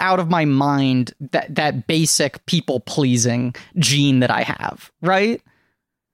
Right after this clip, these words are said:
What if I put that on the bench for a little bit and just try to, like,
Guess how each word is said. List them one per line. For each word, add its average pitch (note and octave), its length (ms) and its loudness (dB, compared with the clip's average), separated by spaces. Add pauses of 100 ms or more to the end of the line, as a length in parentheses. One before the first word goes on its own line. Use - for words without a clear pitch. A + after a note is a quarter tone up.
(220)
What G#3 200 0
if C#4+ 100 -2
I D4 140 0
put B3+ 320 -2
that A3 180 2
on G#3 120 2
the F#3+ 80 2
bench E3+ 340 0
for E3+ 140 -2
a D#3 60 2
little C#3 240 0
bit C3 340 -2
and C#3+ 240 0
just C#3 400 -2
try C3 360 -2
to, A#2+ 100 -2
like, A2+ 460 -4